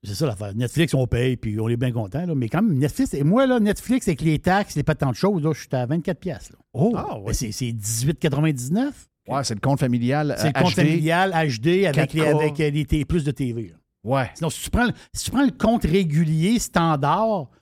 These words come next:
Speaker 1: euh, le standard, je pense, est à seize quarante-neuf ou dans, dans, dans ce coin-là. Puis, puis, mais là, l'affaire, c'est que Netflix, le service avec des annonces, là, il s'en vient, là. Il va être au Canada en novembre.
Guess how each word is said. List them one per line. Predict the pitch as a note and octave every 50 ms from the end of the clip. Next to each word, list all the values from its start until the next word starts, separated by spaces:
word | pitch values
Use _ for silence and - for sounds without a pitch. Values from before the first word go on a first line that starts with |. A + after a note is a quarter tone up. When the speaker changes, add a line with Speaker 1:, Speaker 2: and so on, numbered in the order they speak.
| _ _ _ _ _ _ _ _ _ _ B2+
Speaker 1:
euh, | B2+ B2+ B2+ A#2+ A#2+ A#2 A2+ A2+ A2+ A2 A2 G#2+ G#2+ G#2+ G#2+ G#2 G#2+
le | A#2 C3+
standard, | - - E3+ D3 C#3+ F3+ G3 G3+
je | -
pense, | E3+ C3+
est | C#3 B2 -
à | C#3
seize | A#2+ - - F3+ F3+ F3 F3+
quarante-neuf | - F3+ D#3 C#3+ D3+ C#3 B2 A#2 D3+ G3+ B3+ C4 - - -
ou | D#3
dans, | D3+ D3 C#3+
dans, | C#3+ D3 C#3+ C3+
dans | C3+ C#3+ C#3
ce | -
coin-là. | - D3 C#3 C3+ C#3+ F3 G#3+ A#3 G#3+ - _ _ _ _ -
Puis, | C3 A#2
puis, | A2+ - A#2 A#2+ A2+ G#2+ G2+ - - _ _ _ _ -
mais | A#2+
là, | D3+ A3+
l'affaire, | A#3 G3 - A#3+
c'est | - -
que | - D3+
Netflix, | E3 D#3 - - D3+ F#3+ A#3+ - -
le | D#3+ D3
service | C3 - - G3+ E3+ D3+ E3 B3+ C4 -
avec | F3+ C#3+ C#3
des | C#3+ D3+ C#3 C3+
annonces, | C#3 C#3+ E3 F#3+ F#3+ D3+ - D3+
là, | D3+ D#3+ - _ _ _ _ _ _ _ _ _ _ -
il | A#2+
s'en | - D3 C#3+ C#3
vient, | C3+ E3+ C4 C#4
là. | G3+ A2+ F2+ E2+ - _ _ _ _ _ _ _ _ _ _ _ _ -
Il | A#2+
va | A#2+ D3+
être | - D#3
au | C#3+
Canada | - - F#3 E3 E3+ D#3+ D#3 C#3 E3+ G3+ G#3+ -
en | C3+ C3+ C#3+
novembre. | D3 D#3 G3 G#3 F3+ G3 G#3+ G#3+ E3+ B2+ G2+